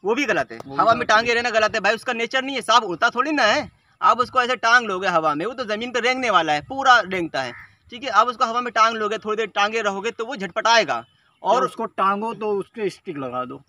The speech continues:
Speaker 1: स्टिक लगा
Speaker 2: थोड़ा
Speaker 1: दो।
Speaker 2: सा support भी होना
Speaker 1: हाँ,
Speaker 2: चाहिए।
Speaker 1: ताकि उसे लगे कि हम
Speaker 2: सेफ
Speaker 1: support
Speaker 2: हैं।
Speaker 1: में हैं, safe हैं,
Speaker 2: थोड़ा सा।
Speaker 1: उसके गुस्से को control करने के लिए, है ना?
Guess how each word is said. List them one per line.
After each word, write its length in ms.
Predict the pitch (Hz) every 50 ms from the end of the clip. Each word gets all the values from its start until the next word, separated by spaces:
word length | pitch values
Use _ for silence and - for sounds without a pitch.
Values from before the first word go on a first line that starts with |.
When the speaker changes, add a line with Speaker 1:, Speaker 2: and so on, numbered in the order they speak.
| -
Speaker 1:
स्टिक 320 | 175 - - _ 214 196 170
लगा 220 | 160 139 120 123
Speaker 2:
थोड़ा 160 | 190 202 208
Speaker 1:
दो। 140 | 196 208 214
Speaker 2:
सा 140 | - - 160
support 240 | 139 185 202 190 170
भी 100 | 147 147
होना 120 | 143 147
Speaker 1:
हाँ, 120 | 160 156 139
Speaker 2:
चाहिए। 200 | - 135 127 156
Speaker 1:
ताकि 200 | 170 170 226 226
उसे 160 | 208 233 220
लगे 260 | 208 196 190 240 262
कि 120 | 226 247
हम 240 | 208 190 220 285 339 - _ _ _ _ _ _ _ _ _ _ -
Speaker 2:
सेफ 280 | - 202 185 180 185
Speaker 1:
support 260 | 214 - 240 240 226 220
Speaker 2:
हैं। 60 | 190
Speaker 1:
में 60 | 180
हैं, 120 | 185 185
safe 380 | 175 - - 214 190 165 - -
हैं, 160 | 123 110 104 _ _ _ 143
Speaker 2:
थोड़ा 140 | 135 131 123
सा। 220 | 107 127 127 - _
Speaker 1:
उसके 380 | 202 196 - - _ - 254 262
गुस्से 340 | 202 185 208 196 - 254 254
को 80 | 269
control 440 | 262 - 247 240 226 262 269 269 247
करने 300 | - 196 165 156 147 135
के 80 | 135 143
लिए, 100 | 151 170
है 80 | 214
ना? 100 | 277 320